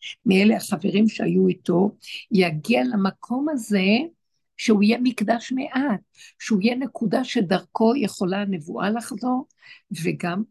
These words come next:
המקדש ייבנה והמלכות תתגלה דרכו. וזה המהלך שאנחנו עובדים עליו, הלוואי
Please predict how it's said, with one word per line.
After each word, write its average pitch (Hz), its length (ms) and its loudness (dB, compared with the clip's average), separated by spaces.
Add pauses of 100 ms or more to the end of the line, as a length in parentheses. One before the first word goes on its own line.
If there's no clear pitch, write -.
המקדש 180 800 -8
ייבנה 160 460 2 (400)
והמלכות 180 840 2 (120)
תתגלה 175 580 2
דרכו. 160 520 -6 (800)
וזה 175 320 0 (200)
המהלך 170 800 -2
שאנחנו 165 460 0
עובדים 160 400 2
עליו, 185 240 2
הלוואי 160 220 4